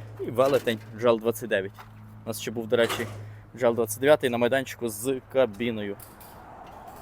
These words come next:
Ну що ж, якщо вас зацікавила якась із моделей, телефонуйте на номер компанії та уточнюйте в менеджера наявність. Також переходьте на наш сайт, щоб побачити увесь актуальний асортимент японських міні-тракторів.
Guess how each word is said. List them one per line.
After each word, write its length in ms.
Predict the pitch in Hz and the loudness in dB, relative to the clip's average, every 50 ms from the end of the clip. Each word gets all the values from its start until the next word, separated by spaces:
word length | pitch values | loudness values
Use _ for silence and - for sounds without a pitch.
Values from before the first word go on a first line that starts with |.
| - - - - - - | -18 -18 -20 -18 -12 -10
Ну 80 | 151 | -8
що 160 | 147 - 143 123 | -2 2 2 2
ж, 120 | - 156 | 2 0
якщо 240 | 151 - - 202 196 | -4 -2 2 4 6
вас 200 | 170 147 - - | 6 4 4 6
зацікавила 580 | 156 165 - 190 - - 156 135 131 127 131 | 4 4 4 2 0 2 4 4 4 4 4
якась 300 | 135 135 - 143 131 - | 4 2 2 0 -2 -2
із 100 | 131 127 | -4 -8
моделей, 380 | 123 131 135 160 175 180 170 - - - - - - - - - - | -6 -2 0 0 0 0 -2 -4 -8 -16 -20 -20 -20 -20 -20 -8 -2
телефонуйте 600 | - 165 170 165 - - 170 160 147 - 143 131 | 0 2 2 2 0 0 2 2 2 2 0 -2
на 100 | 135 135 | 0 0
номер 260 | 139 127 127 131 127 | 0 2 2 2 0
компанії 480 | - 147 139 - - 185 190 185 170 156 | 0 -2 -4 -2 -2 -2 -2 -2 -2 -2
та 180 | - 214 220 | 0 0 2
уточнюйте 520 | 196 147 - - 170 175 - 165 131 - 127 | 2 0 0 0 -2 -2 -2 -4 -6 -4 -2
в 40 | |
менеджера 420 | 120 123 127 139 131 107 131 120 123 | -2 0 -2 -2 -2 -4 -2 -2 0
наявність. 480 | 123 120 113 101 90 - - - - - - - - - - - - - - | 0 0 -2 -2 -4 -6 -8 -14 -16 -18 -20 -20 -20 -20 -20 -20 -18 -10 -4
Також 360 | 123 120 - 143 175 214 - | -4 0 4 6 6 6 4
переходьте 520 | - - 151 143 - - 135 127 - - 117 | 2 2 2 2 4 2 0 0 0 -2 -2
на 80 | 120 | 0
наш 200 | 117 113 113 - | 0 0 0 0
сайт, 240 | - 139 160 180 - | 2 2 2 2 2
щоб 220 | - - - 127 - | -2 -2 -2 -2 0
побачити 460 | - 127 104 139 151 160 - - - | 0 2 4 4 4 4 2 -4 -4
увесь 520 | 156 - 147 135 131 123 113 - - - - - - | -4 -4 -2 2 4 4 4 2 0 -14 -14 -14 -14
актуальний 440 | 113 - - 131 123 117 107 110 107 | -12 -2 4 6 6 6 6 2 -4
асортимент 500 | - - 117 110 - 143 170 185 180 - - - - - - - - - - - | -4 -4 -4 -4 -2 0 0 0 0 -2 -10 -20 -20 -20 -20 -20 -20 -20 -10 0
японських 600 | - 127 120 - - 131 131 - - 131 120 - | 4 4 4 4 4 0 0 -2 -4 -8 -8 -6
міні-тракторів. 600 | - 123 123 113 - 117 117 - - 117 107 95 | -4 -4 -4 -4 -4 -4 -6 -4 -4 -4 -4 -4